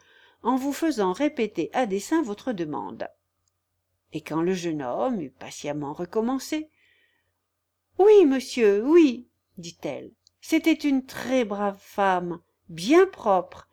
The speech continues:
bien réveillée au travail, bonne ménagère et très bonne pour la vie. » Qu'entendez-vous par là ? Bien officieuse à ses voisins,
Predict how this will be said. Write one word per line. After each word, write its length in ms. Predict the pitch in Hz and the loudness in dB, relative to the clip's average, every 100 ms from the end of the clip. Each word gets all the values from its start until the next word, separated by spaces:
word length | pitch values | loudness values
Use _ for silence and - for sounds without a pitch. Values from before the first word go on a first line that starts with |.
| _ - | _ -20
bien 440 | 160 170 247 339 | -12 0 6 6
réveillée 420 | 320 294 285 269 294 | 6 2 0 0 -2
au 100 | 240 | -4
travail, 760 | - 269 262 220 180 151 - _ _ _ | -8 -4 -2 -2 -4 -8 -14 _ _ _
bonne 440 | 156 156 247 240 233 | -8 0 2 2 0
ménagère 800 | 240 226 202 185 175 160 151 - _ _ - | -2 -2 -4 -4 -4 -4 -8 -12 _ _ -6
et 140 | 240 | -6
très 460 | - - - 226 285 | -6 -12 -2 2 2
bonne 320 | 233 330 370 | 4 4 4
pour 180 | 349 240 | 0 0
la 140 | 233 277 | 2 0
vie. » 280 | 254 185 - _ _ _ _ _ _ _ _ _ _ _ _ _ | 0 -6 -10 _ _ _ _ _ _ _ _ _ _ _ _ _
Qu'entendez-vous 680 | 190 170 180 175 175 185 339 | -10 -4 -2 0 -2 0 0
par 220 | 240 226 | 0 2
là ? 240 | 294 - - _ _ _ _ _ _ _ _ _ _ 226 | 2 0 -6 _ _ _ _ _ _ _ _ _ _ -12
Bien 520 | 214 233 311 427 320 | -8 4 8 8 8
officieuse 540 | 277 269 247 320 349 | 2 -4 -2 0 2
à 60 | 285 | 0
ses 160 | 262 | -2
voisins, 680 | 247 254 320 294 269 277 | -2 0 0 0 -2 -2